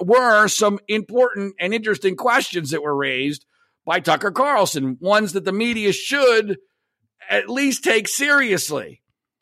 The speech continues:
And I, I think one of those is surrounding the so-called QAnon Charmin, Jacob Chansley.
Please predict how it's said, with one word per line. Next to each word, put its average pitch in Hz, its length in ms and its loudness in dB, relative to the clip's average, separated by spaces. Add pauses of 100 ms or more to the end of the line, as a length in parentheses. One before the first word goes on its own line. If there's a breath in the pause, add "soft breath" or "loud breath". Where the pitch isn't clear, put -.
(320)
And 185 160 -2
I, 175 320 -4
I 185 40 0
think 180 260 -4
one 165 360 0
of 240 60 4
those 185 280 2
is 165 300 -6
surrounding 160 560 0
the 151 80 -4
so-called 151 580 0 (240 soft breath)
QAnon 175 520 0
Charmin, 170 640 0 (460)
Jacob 185 360 0
Chansley. 160 720 -2